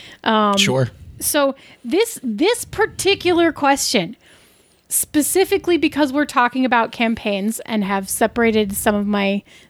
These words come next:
Speaker 1: things that I would normally fall into this category for me of go-tos that I keep going back to them into the next category that we're gonna talk about.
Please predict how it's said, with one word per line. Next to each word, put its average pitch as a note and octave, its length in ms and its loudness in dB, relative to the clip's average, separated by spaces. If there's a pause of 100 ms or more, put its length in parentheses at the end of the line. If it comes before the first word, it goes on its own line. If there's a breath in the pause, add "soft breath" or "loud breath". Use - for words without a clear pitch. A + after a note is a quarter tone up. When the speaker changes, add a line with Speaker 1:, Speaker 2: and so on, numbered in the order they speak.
Speaker 1:
things A#3+ 280 0
that G#3+ 100 2
I G#3 80 4
would G3+ 200 -2 (120)
normally A3 480 2
fall G#3 200 2
into G#3 140 -2
this G3+ 140 -2
category A3 420 -2
for A3+ 140 -2
me A3 160 -2
of G3+ 120 -4
go-tos G#3 440 0
that G#3 120 -2
I F#3+ 60 -6
keep G#3 200 -8
going G3 200 -4
back G3 200 -6
to A#3+ 80 -2
them A#3 240 0 (300 loud breath)
into B3 260 -2
the A3 80 -2
next F#3+ 260 -4
category C#4 360 0
that D4+ 100 0
we're D4 80 0
gonna D4+ 160 2
talk D4+ 220 -2
about. E4 320 0